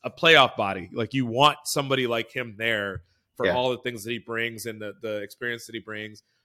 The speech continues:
Speaker 1: Uh, Brandon Clark is a huge, uh, absence for them. And then you've got the Kings, who everybody's gunning for.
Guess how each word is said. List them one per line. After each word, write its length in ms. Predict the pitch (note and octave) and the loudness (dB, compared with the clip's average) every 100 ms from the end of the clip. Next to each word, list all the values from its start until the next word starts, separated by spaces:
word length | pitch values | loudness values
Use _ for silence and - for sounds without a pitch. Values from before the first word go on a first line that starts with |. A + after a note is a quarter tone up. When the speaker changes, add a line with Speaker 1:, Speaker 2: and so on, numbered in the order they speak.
| _ - | _ -6
Speaker 1:
Uh, 220 | G#2+ G#2+ | -4 -2
Brandon 320 | A#2+ A#2+ A#2 | 0 0 -2
Clark 380 | - C3 B2+ - - | 2 4 4 -2 -8
is 120 | A2 | -4
a 80 | G#2+ | -4
huge, 460 | A#2+ A#2+ G2+ - _ | -2 -4 -4 -12 _
uh, 160 | A2 G#2 | -4 -2
absence 360 | A2+ A2 - G#2 | 0 -2 -4 -12
for 180 | - G#2+ | -8 -6
them. 340 | G#2+ G#2 G2+ - _ _ _ _ _ _ | -4 -4 -8 -16 _ _ _ _ _ _
And 140 | C3 C3 | 2 6
then 140 | D#3+ | 6
you've 120 | D#3+ | 8
got 140 | D3+ D3+ | 6 6
the 60 | |
Kings, 380 | D3 F3 D#3+ B2 | 2 4 4 4
who 120 | C3+ | 4
everybody's 460 | A#2+ B2+ B2 C3+ B2+ | 4 4 2 2 4
gunning 300 | D3 D3+ B2+ | 6 6 4
for. 380 | - G#2+ F#2+ | -2 -4 -4